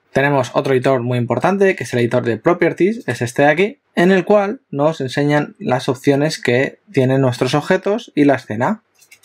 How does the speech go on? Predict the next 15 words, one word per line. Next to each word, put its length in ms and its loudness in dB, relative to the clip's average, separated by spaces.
Las 160 -4
opciones 380 0
de 60 2
la 100 2
escena 400 -4
son 400 -6
todas 260 -2
estas 540 -2
y 380 4
las 200 0
opciones 440 2
de 240 2
nuestros 380 -2
objetos 500 0
son 320 -2